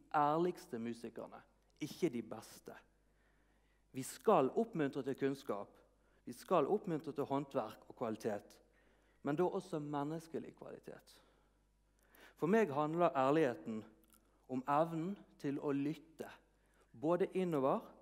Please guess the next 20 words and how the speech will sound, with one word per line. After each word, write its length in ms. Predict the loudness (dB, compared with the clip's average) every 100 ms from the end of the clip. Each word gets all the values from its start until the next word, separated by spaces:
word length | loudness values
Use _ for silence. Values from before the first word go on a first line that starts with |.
| -20 _ -4
og 300 | 0 0 -2
utover. 400 | -8 -8 -12 -14 -20 _ _ _ _ _ _ _ _ _ _ _ -20 _
De 80 | -10
fleste 500 | 4 4 4 0 2
hører, 420 | 4 4 4 2 2 -10 -20 _ _ _ _
men 160 | -2
de 100 | 0
færreste 680 | 0 2 2 2 -4 -4 -4 -4 -10 -20 _ _ _ -8
lytter. 300 | -8 -8 -12 -14 _ _ _ _ _ _ _ -20 -14 -2
Og 120 | 2
jeg 140 | 4
mener 360 | 4 2 0 -2 -6
at 140 | -4
det 60 | -2
er 80 | -4
med 80 |
stor 340 | -4 2 2 2
omsorg 500 | -2 -2 0 0 0
og 80 | -4
empati 520 | -4 -8 -6 -6